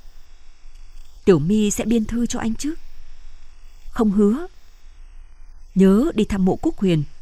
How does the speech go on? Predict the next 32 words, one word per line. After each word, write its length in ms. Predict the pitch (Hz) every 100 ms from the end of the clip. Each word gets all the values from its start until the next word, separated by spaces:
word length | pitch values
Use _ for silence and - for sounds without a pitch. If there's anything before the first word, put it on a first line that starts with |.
| - - -
mỗi 140 | 208 -
tuần 240 | 208 165
giùm 220 | 165 165
anh, 240 | - 233 240 - - - - - - -
và 260 | 208 185 180
cắm 220 | 208 247
vào 140 | 262
đấy 140 | 196 254
một 200 | 302 254
bông 160 | 285
hoa 300 | 254 269 277
nào 380 | 240 202 180 165
Tiểu 180 | - 170
My 180 | 196 277
thích 220 | 359 -
nhất." 180 | 320 - - - - - - - - - - - - - - - -
"Chỉ 140 | 214
mình 200 | 180 160
em 200 | - 226
thích 160 | 330 330
thôi 200 | - 262
ư, 220 | 262 269 294 - -
còn 120 | 202
anh 140 | 165 262
thì 140 | 220
sao?" 320 | 175 247 269 277 - - - - - - - - - -
"Anh 220 | 185 180
thích 200 | 302 -
nhiều 200 | 190 151
thứ 140 | 190
hoa 220 | 208 240 214
lắm, 280 | 208 262